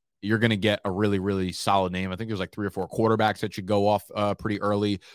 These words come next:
There's a bunch of running backs that are good. There's a few wide receivers, as always, that are kind of elite in the class. So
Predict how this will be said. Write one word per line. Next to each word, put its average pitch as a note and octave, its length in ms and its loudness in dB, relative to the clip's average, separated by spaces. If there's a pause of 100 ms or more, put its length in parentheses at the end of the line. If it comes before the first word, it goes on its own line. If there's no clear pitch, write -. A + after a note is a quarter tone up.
(200)
There's F#2+ 100 -6
a F#2 40 0
bunch G#2 240 -2
of F2+ 60 -6
running G2+ 240 0
backs G2+ 200 2
that G2 100 -6
are G2 80 0
good. G2+ 260 -2
There's F2+ 160 -4
a - 40 -20
few G#2+ 140 -6
wide F#2+ 180 2
receivers, G2 400 -4
as F#2 120 -4
always, F#2+ 240 2
that F#2+ 100 0
are F#2+ 80 -2
kind G2 180 -2
of F#2 80 -4
elite F#2+ 280 -6
in F#2+ 60 -10
the F2+ 60 -8
class. G2 300 -4
So F2+ 120 -6